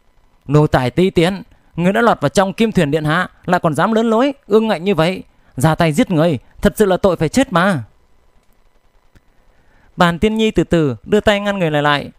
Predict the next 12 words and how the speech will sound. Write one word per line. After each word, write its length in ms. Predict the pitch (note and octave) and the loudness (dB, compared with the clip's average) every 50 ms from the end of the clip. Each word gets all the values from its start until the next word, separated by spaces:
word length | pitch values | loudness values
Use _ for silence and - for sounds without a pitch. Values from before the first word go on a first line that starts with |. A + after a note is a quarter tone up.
| _ _ _ _ _ | _ _ _ _ _
nhìn 160 | - F3 F3 D#3+ | -6 -4 -2 -2
về 120 | D#3 D3 | -2 -2
phía 160 | - - F#3+ | -2 -2 -2
Diệp 160 | G#3+ G3+ - | -2 0 0
Húc, 200 | - B3+ C4+ - _ _ _ | 0 -2 -2 -2 _ _ _
hạ 180 | - E3+ F3 | -4 -2 -2
giọng 140 | D3+ D3+ C#3 | -2 -2 -2
nói: 300 | C#3+ C#3+ D3+ F#3 A3+ B3+ B3+ _ _ _ _ _ _ _ _ _ _ _ _ _ _ _ _ _ _ _ _ _ _ _ _ | -2 0 0 -2 -2 -4 -8 _ _ _ _ _ _ _ _ _ _ _ _ _ _ _ _ _ _ _ _ _ _ _ _
"Không 280 | - - - E3 D3+ C3+ | -6 -2 0 0 0 0
thể 120 | - A2+ | -4 -4
không 180 | - - C#3+ C#3+ | -4 -6 -4 -2
nói, 260 | C3+ D3+ G3 A#3+ | -2 -2 -2 -4